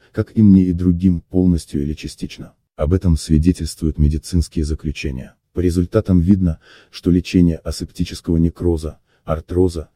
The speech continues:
болезней Ж К Т и других внутренних органов без операции возможно,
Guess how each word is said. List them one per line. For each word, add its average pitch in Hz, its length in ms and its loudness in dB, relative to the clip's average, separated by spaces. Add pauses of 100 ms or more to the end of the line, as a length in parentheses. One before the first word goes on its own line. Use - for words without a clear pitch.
(120)
болезней 92 460 2
Ж 80 140 -2
К 85 140 -6
Т 90 120 -4
и 85 120 -4
других 87 420 -2
внутренних 78 520 -2
органов 82 400 0
без 73 200 -4
операции 85 480 -2
возможно, 78 640 -2